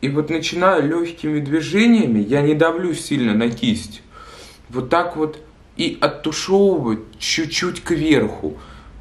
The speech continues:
Что может быть, э, с-, какая может быть сделана ошибка? Можете нанести слишком низко,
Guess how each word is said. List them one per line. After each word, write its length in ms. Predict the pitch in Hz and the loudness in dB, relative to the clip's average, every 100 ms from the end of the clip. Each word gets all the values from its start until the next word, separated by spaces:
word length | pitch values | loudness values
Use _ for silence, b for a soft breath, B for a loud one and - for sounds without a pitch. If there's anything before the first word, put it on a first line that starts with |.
| - | -12
Что 320 | - 175 202 | -2 2 2
может 360 | 180 170 170 | 2 -2 -6
быть, 320 | 139 143 156 - | -4 -2 -2 -6
э, 160 | 101 120 | -6 -4
с-, 260 | 113 101 | -6 -8
какая 360 | 104 127 170 185 | -4 2 4 2
может 260 | 156 156 139 | 0 -6 -8
быть 180 | 127 | -10
сделана 420 | 123 113 139 131 131 | -8 -2 0 0 0
ошибка? 360 | - 104 - | -2 -8 -6
Можете 340 | 92 143 151 127 | -4 -4 -4 -2
нанести 460 | 117 120 113 143 | 0 0 0 -4
слишком 540 | 139 131 139 - 123 143 | -2 0 -2 0 -2 2
низко, 480 | 208 233 - 82 | 2 2 -2 -4